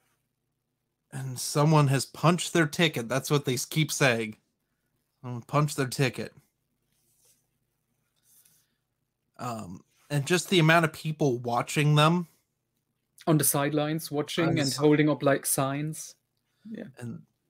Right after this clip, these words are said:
Speaker 1: I mean, Garrity at the beginning makes out with a girl.
Speaker 2: Oh, yeah.
Speaker 1: That isn't his girlfriend, and then feels bad for a while. But he was gonna punch his ticket.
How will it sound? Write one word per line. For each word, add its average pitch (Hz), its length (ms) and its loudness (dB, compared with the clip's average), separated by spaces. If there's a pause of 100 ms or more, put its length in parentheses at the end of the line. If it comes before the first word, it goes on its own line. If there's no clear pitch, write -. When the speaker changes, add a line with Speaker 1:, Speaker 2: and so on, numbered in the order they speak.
(240)
Speaker 1:
I 135 60 -6
mean, 127 260 -8
Garrity 139 400 0
at 123 80 0
the - 60 -14
beginning 123 480 -4
makes 117 300 -6
out 123 200 0
with 139 160 -2
a 131 60 -2
girl. 131 480 -2 (1040)
Speaker 2:
Oh, 156 160 2
yeah. - 140 -10 (200)
Speaker 1:
That 131 140 -2
isn't 135 260 0
his 131 180 0
girlfriend, 123 680 -2
and 127 100 -4
then 123 120 -4
feels 123 280 -4
bad 127 480 4
for 151 160 4
a 139 80 6
while. 139 500 4 (2250)
But 123 240 -4
he 123 160 -10
was 117 120 -6
gonna 120 220 -6
punch 131 260 0
his 139 140 -2
ticket. 214 440 4